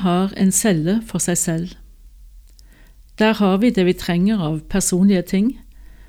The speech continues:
og der har vi en privat sfære som bare er vår. I min celle har jeg noen få ting som betyr noe for meg.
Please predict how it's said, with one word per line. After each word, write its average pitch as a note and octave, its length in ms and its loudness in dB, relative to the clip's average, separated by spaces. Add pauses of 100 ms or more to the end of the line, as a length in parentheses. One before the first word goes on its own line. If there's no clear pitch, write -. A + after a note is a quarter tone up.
(220)
og G3 160 -2
der B3 220 2
har F#3+ 260 2
vi A#3 160 4
en F3 160 2
privat G3 800 -2
sfære F3+ 560 0
som F#3 480 0
bare F3 400 -2
er E3+ 160 -2
vår. E3 240 -4 (2250)
I A#3 80 8
min A#3+ 240 8
celle F#3 640 0 (180)
har G3+ 160 2
jeg G#3 160 4
noen F#3+ 160 4
få G3 320 0
ting G3 320 0
som G3 240 0
betyr F#3 320 0
noe F3+ 240 2
for D#3+ 240 -6
meg. D#3+ 240 -6